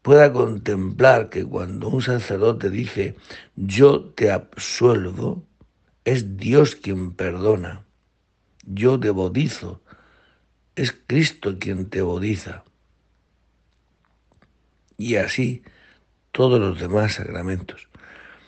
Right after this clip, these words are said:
Pues que el Señor nos co-, nos dé esto, ¿no? O sea, contemplar que esa carne, que esos, esos presencias de Cristo en la iglesia,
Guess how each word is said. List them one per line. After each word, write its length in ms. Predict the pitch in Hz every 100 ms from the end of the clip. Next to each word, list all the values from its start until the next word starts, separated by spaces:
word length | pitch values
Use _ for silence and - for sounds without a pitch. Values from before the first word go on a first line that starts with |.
| _ _
Pues 160 | 117 -
que 140 | 127
el 100 | 117
Señor 220 | 110 143
nos 160 | 165 135
co-, 280 | 107 101 -
nos 280 | 98 101 90
dé 200 | 127 120
esto, 300 | 165 - -
¿no? 100 | - _ _
O 40 | -
sea, 160 | 98
contemplar 1200 | 98 117 113 107 107 104 101 98 - 165 247 - _ _ _ _ _ _ _ _ _ _ _ - - _
que 140 | -
esa 280 | 120 120 113
carne, 600 | 104 113 95 92 139 208 214 _ _ _ _ _ _ _ _ _ _ _
que 120 | - 117
esos, 320 | 120 113 - -
esos 560 | 123 113 120 107 - - - _ - _ _
presencias 960 | 113 117 143 147 147 - 110 95 - _
de 280 | - 98 107
Cristo 520 | 92 123 127 - 107
en 180 | 92 87
la 60 | 90
iglesia, 560 | 87 117 123 143 180